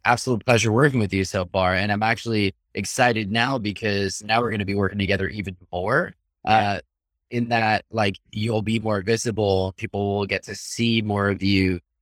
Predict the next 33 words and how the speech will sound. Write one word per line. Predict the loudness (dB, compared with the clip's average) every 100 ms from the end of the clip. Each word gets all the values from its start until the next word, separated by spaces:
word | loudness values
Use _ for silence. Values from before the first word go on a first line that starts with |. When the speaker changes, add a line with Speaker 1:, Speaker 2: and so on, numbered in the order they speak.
| _ -2
Speaker 1:
And | 0 0
that's | -6 -4
why | 2 4 4
I |
wanted | 2 0 0
to | -2
end | 0 -2 -4 -8 -12 _ _
the | 0 0 2
interview | 2 2 2
series | 0 2 2 2
with | -2 -2
you, | 2 6 6 4 0
because | -2 2 4 4 0 -8 _ _ _ -20 _ _ 0
I | 4
want | 6 6
them | 4
to, | 2 -2 -2 -12
to | -2
know | 4 4 4
you | 4 4
now, | 4 2 0 -2 -8 _
because | -4 0 0
they're | 2
gonna | 2 0
be |
seeing | -2 -2 -2
a | 2
lot | 2 2
more | 0 0
of | 2
you | 2 0 0 -4
and, | -2 -2 -2 -6 -10 -2
um, | 0 0 -4